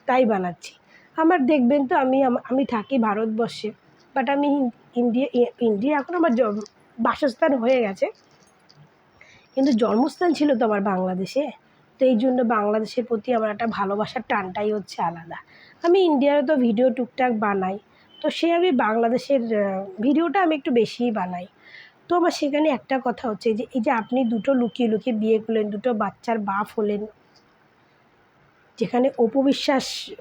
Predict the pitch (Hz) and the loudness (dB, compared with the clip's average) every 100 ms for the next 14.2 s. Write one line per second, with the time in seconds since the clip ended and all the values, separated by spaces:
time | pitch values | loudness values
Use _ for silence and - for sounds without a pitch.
0 | 247 285 294 247 277 277 269 214 254 240 | 0 4 6 6 2 2 0 0 0 0
1 | 226 233 226 208 202 233 226 254 240 220 | 2 4 4 2 -2 -4 -2 0 2 2
2 | 240 254 240 240 240 - 208 208 - 202 | 2 2 0 0 0 -2 -4 -4 -6 -6
3 | 202 202 214 226 254 262 285 240 - _ | -4 -4 -2 -2 0 2 2 0 -6 _
4 | - 254 247 233 214 240 233 226 220 233 | 0 2 4 2 2 0 0 0 2 2
5 | 226 - _ _ - 220 - 240 226 247 | 0 -4 _ _ -2 -2 0 -2 2 2
6 | 226 208 220 208 208 - 247 - - - | 2 2 0 0 -2 -6 -12 -12 -20 -6
7 | 339 370 - 285 254 262 269 233 233 240 | 0 0 0 0 0 2 2 2 2 0
8 | - 269 277 339 285 269 247 226 247 233 | 2 2 4 2 0 2 4 2 0 0
9 | 240 240 226 220 - 247 214 196 190 190 | 0 0 0 -2 -4 -2 0 -2 -2 -6
10 | 196 - - - - 370 392 392 302 - | -10 -16 -20 -12 -6 2 2 2 0 2
11 | 330 285 320 302 311 302 269 311 226 226 | 2 4 2 4 4 4 2 2 2 2
12 | 226 214 214 208 208 214 214 - 320 311 | 0 0 0 -2 -8 -14 -20 0 4 4
13 | 302 302 285 277 269 277 269 240 269 247 | 4 2 2 2 2 2 0 0 0 0
14 | 220 254 | 0 -4